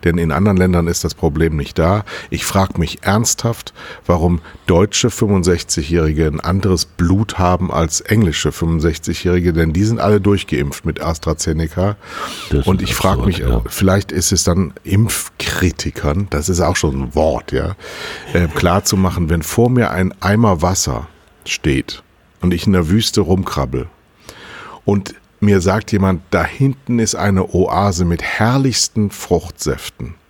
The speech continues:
Speaker 1: Krabbelst du dann an diesem Eimer Wasser vorbei? Nee.
Speaker 2: Bei,
Speaker 1: Nee,
Speaker 2: bei
Speaker 1: machst
Speaker 2: Twi-,
Speaker 1: du
Speaker 2: bei
Speaker 1: nicht.
Speaker 2: Twitter hat gestern jemand gepostet, in der Straßenbahn überhört,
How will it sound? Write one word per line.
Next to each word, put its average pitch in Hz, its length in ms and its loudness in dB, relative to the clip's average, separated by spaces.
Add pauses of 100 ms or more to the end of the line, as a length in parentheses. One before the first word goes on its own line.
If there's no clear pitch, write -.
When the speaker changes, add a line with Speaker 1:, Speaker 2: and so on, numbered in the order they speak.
(440)
Speaker 1:
Krabbelst 104 460 0
du 101 40 2
dann 95 300 2
an 90 160 0
diesem 87 240 2
Eimer 185 380 2
Wasser - 260 0
vorbei? 87 640 -2 (2000)
Nee. 110 440 4 (380)
Speaker 2:
Bei, 67 140 -6 (160)
Speaker 1:
Nee, 135 480 2
Speaker 2:
bei 95 100 2
Speaker 1:
machst 131 300 0
Speaker 2:
Twi-, 160 100 -4
Speaker 1:
du - 60 -
Speaker 2:
bei 104 60 4
Speaker 1:
nicht. - 120 -2
Speaker 2:
Twitter 110 400 0
hat 110 160 0
gestern 92 400 2
jemand 90 260 4
gepostet, 92 600 -2 (580)
in 85 120 2
der 85 120 4
Straßenbahn 87 760 2
überhört, 78 760 0